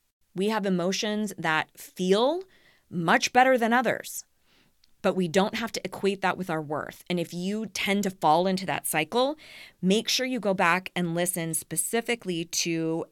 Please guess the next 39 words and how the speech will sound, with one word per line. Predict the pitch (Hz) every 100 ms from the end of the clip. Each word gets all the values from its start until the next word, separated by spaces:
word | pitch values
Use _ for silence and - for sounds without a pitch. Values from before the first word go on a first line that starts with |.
| 170
episode, | 160 170 - 165 160 156 156 156
which | 151 -
one | 135 120
was | 107 95
it? | 73 - _ _ _ _ -
Four | - 208 202 214 190
eight | 175 -
eight | 151 110 - -
in | 180 180
this | 160 151
series, | - 139 98 65 - - - -
where | 190 185
I | 170
talk | - - 277 240
about | 190 147 151 - - -
sort | - 190
of | 185 151
the, | 156 156 143
the | - 143
feelings | - - - 277 294 226 117 80
that | - 156
we | 160
experience | 151 - - 160 135 165
where | 190 170
we | 180
mu-, | 170 170 -
we | 165 180
say, | - 170 -
"Oh, | 196
this | 165 190
must | 175 175 185 233 - 175
mean | 147 104 87 - - _ _ _ _ _ _ _
I'm | 165
not | 160 143 170
lovable | 151 151 147 143
or | 143
I'm | 143
not | 151 151
enough." | 156 156 - - -